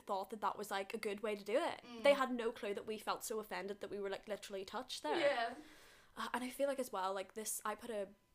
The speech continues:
Speaker 1: a story up a while ago and I was like, um, on my business page, and I was like, "Can everyone tell me about their experience with sexual harassment in work or,
Speaker 2: Mm.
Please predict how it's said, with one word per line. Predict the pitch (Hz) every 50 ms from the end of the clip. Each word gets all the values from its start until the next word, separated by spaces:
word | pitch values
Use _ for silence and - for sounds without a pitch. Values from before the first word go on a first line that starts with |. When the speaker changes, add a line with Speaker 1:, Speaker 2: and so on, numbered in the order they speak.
| _ _ - -
Speaker 1:
a | 202
story | - - - 180 175 180 185
up | 185 208 202 -
a | -
while | 196 175 - 170
ago | 175 175 202 208 214 214 196 208 - - - - - _ _ _ _ _ - - - - - -
and | - 214 208
I |
was | 208 202 -
like, | 196 196 196 196 - -
um, | 196 196 196 -
on | 202 202
my | 196 196 190 190 190 190 - _ _
business | - 180 196 196 196
page, | - 240 233 226 226 -
and | - 202
I | 196
was | 196 196
like, | 208 190 -
"Can | - 220
everyone | 208 196 208 202 196 196 196 190 196 196 202 208 -
tell | - - 196 190
me | 190 185
about | 190 190 185
their | 190 190
experience | 196 - - 196 196 180 - 190 196 -
with | - 196 -
sexual | - 190 196 - - 202
harassment | 202 208 202 208 - 226 - -
in | 214
work | 226 240 262 269 262 - -
or, | 214 208 202
Speaker 2:
Mm. | 202 196 202